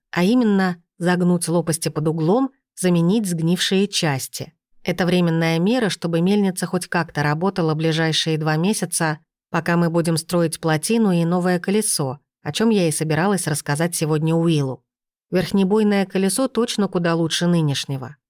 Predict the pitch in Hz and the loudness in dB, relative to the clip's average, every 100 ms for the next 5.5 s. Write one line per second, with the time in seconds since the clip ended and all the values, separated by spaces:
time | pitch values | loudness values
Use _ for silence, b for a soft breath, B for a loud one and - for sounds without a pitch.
0 | _ 170 175 180 285 254 190 175 175 175 | _ -2 0 2 2 2 2 2 0 0
1 | 175 170 165 165 156 170 226 - 208 160 | 0 -2 -2 0 -2 -2 -2 -2 -4 -2
2 | 147 220 233 - 233 277 226 170 156 - | -2 -4 -4 -2 2 2 2 2 0 -2
3 | 147 147 _ _ - 165 175 220 226 202 | -4 -6 _ _ -6 -2 0 2 2 2
4 | 208 - 165 156 180 170 170 160 - 175 | 0 -2 -2 -2 -2 -2 0 0 -2 -2
5 | 165 - 220 254 | -2 0 0 -2